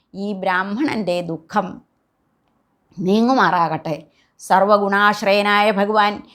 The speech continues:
എന്നിൽ പ്രീതൻ എങ്കിൽ ഈ ബ്രാഹ്മണൻ ദുഃഖവിമുക്തനാകട്ടെ." രാജാവിൻ്റെ അപേക്ഷയനുസരിച്ച്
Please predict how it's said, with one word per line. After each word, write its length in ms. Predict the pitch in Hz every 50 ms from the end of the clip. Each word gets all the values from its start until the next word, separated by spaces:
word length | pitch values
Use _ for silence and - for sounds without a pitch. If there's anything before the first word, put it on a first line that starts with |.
| _ _ - 190 208
എന്നിൽ 240 | 208 233 233 240 233 233 -
പ്രീതൻ 360 | 220 233 240 240 262 262 269 226 - - 220 226
എങ്കിൽ 300 | 233 247 233 254 277 202 170 156 - _ _ _ _ -
ഈ 80 | 190 190 185
ബ്രാഹ്മണൻ 560 | 190 185 190 196 196 190 180 233 196 202 196 190 - - -
ദുഃഖവിമുക്തനാകട്ടെ." 1300 | 185 180 185 180 - - 277 254 311 - 180 185 175 - - - 214 196 156 151 156 175 165 - 151 147 - _ _ _ _ _ _ _ _ -
രാജാവിൻ്റെ 640 | - 165 170 180 190 214 202 208 208 214 214 208 208 208
അപേക്ഷയനുസരിച്ച് 920 | 208 196 208 214 220 214 - 233 208 208 214 190 220 202 208 208 - 220